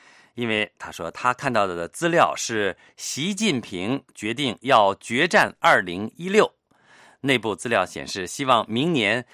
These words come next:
要一举解决台湾问题。根据台湾中央社等媒体报道，吕秀莲在出席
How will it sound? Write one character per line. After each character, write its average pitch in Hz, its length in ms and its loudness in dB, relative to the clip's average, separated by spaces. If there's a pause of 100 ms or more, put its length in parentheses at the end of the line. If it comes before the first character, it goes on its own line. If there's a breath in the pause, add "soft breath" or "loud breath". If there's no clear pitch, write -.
(200 soft breath)
要 120 340 6
一 208 380 -4
举 92 420 -6
解 107 260 -4
决 98 280 -6
台 101 240 -6
湾 123 180 2
问 113 160 0
题。 78 400 -14 (840 soft breath)
根 180 140 -4
据 143 260 2
台 127 180 2
湾 139 120 0
中 151 140 -4
央 143 180 -2
社 131 340 -2
等 85 240 -6
媒 95 160 -4
体 - 200 -12
报 82 180 -2
道， 71 300 -2 (400 loud breath)
吕 135 180 -4
秀 202 180 0
莲 120 300 2
在 107 300 6
出 165 280 -8
席 117 220 -6